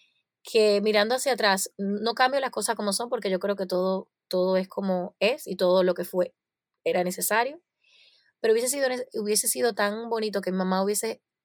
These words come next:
experimentado ese tipo de terapias con, con una persona que te dé herramientas para entender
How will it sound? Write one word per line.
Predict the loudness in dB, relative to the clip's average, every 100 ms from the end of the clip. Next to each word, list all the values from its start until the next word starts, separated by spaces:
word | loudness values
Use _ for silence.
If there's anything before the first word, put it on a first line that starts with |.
| _ _ _ _ _
experimentado | -4 -2 -2 0 0 0 4 4 2
ese | -2
tipo | -8 -2 0
de | 0
terapias | 2 0 0 -4 -4 -8
con, | -4 -2 -2 -2 -4 -6 -10 _ _ _ _ _ _ _ _ _ _ _ _ _ _ -2
con | 0
una | 2 -2
persona | -2 -2 -2 -2
que | -4
te | -2 -2
dé | 0
herramientas | 0 0 0 -4 -6 -8 -10 _ -20 -20 -20 -20 _ _ _
para | 2 4 4
entender | 0 -8 _ -4 -4 -4 2 4 4 0 -6